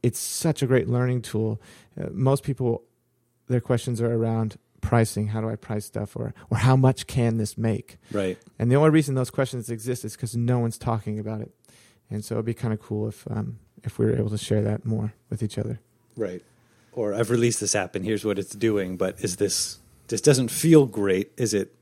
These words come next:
Speaker 2: how is this relative to what everyone else is doing?"
Speaker 1: Exactly.
Speaker 2: It doesn't
Speaker 1: Exactly.
Speaker 2: feel great, but is it normal?
Speaker 1: Yes. Yes, I'm excited about this. So y'all stay tuned with Narwhals 'cause we're gonna be touching on that later.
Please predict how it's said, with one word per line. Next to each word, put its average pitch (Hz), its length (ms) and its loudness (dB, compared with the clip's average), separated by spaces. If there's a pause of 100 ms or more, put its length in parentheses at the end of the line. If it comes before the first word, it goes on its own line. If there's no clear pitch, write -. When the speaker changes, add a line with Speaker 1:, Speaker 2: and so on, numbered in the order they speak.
(240)
Speaker 2:
how 113 240 0
is 107 120 0
this 110 200 0
relative 104 440 2
to 98 360 0 (300)
what 107 100 2
everyone 101 180 4
else 104 200 0
is 85 100 -6
doing?" 85 320 -4 (160)
Speaker 1:
Exactly. 110 560 0 (140)
Speaker 2:
It - 40 -10
doesn't 131 180 6
Speaker 1:
Exactly. 113 120 2
Speaker 2:
feel 123 80 6
great, 117 240 4
but 104 80 0
is 101 100 0
it 87 120 -2
normal? 98 420 -6 (520)
Speaker 1:
Yes. - 640 -4 (180)
Yes, 143 500 10
I'm 127 100 4
excited 117 380 4
about 113 200 0
this. 110 320 -4 (500)
So 120 400 6 (400)
y'all 180 260 12
stay 175 280 8
tuned 170 340 4
with 135 120 6
Narwhals 139 840 4
'cause 120 140 -12
we're 135 80 -8
gonna 123 120 -6
be 120 40 -4
touching 120 300 -8
on 120 140 -6
that 120 120 -6
later. 120 520 -4